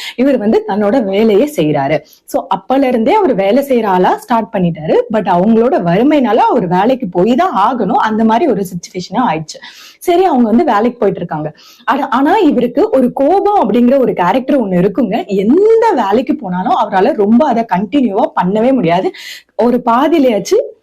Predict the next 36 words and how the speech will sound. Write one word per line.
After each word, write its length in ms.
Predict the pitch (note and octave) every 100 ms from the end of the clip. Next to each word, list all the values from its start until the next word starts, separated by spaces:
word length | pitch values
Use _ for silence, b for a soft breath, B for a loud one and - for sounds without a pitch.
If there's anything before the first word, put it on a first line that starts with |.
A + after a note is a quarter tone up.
| _ _
அதாவது 360 | G#3 A3+ C4 G4
கரெக்டா 280 | B3 B3+ F4
அதை 180 | D4+
தொடர 280 | F#3+ G3 A#3+
முடியாம 320 | C#4+ A#3+ F#3+
அவருக்கு 420 | A3 C4 G#3+ - -
தோல்வி 440 | A#3+ C4+ C#4 F#4+
அப்படிங்கிற 360 | A3 A3 G#3+ A3
ஒரு 140 | G3
நிலைமையில 420 | F3+ F3+ B3 C4
வந்து 260 | F#3+ E3 A3+
அவர் 180 | - A#3+
அந்த 160 | G3
வேலையை 320 | F3 F3+ C4 A#3
விட்டு 180 | F#3
நிராகரிக்கப்படுற 840 | B3+ G3 A3 B3 G#3+ G3+ - F#3 F3
மாதிரி 320 | E3+ G3 A#3
சிச்சுவேஷன் 480 | F#3 C4+ G#3+ - C4+ E3+
ஆயிடும். 200 | D3+ -
ஓகேவா? 300 | G3 F#3+ F3 E3 B B
சரி, 200 | - G4
இந்த 160 | F#4 A#3+
விவசாயி 440 | G3+ B3 C#4+ C#4+
வேலை 240 | A#3+ G3 C4
பண்றாரு. 340 | A#3 F3 D3+ D3 _ _ _ _ _ A#3+
அதுக்கப்புறமா 600 | B3+ F4 F4+ A3 F3+ D4 B B
நிறைய 460 | - B3 F4+ G4+ G#4+
வேலை 260 | D#4+ A#3 D4+
பண்ணுவாரு. 360 | A#3+ G3 F#3
அதாவது 460 | F3 F3+ G#3+ G#3 D4 B B
எப்படி 260 | A#3+ D4
சொல்ற, 280 | D4 G3+ C4+
குதிரை 320 | C#4+ C4+ D#4+
வண்டிக்கு 360 | D4 G#3 F#3+ A#3
பெயிண்ட் 340 | - F3 C4
அடிக்கிறது, 500 | A#3+ E3+ D3+ D3 E3+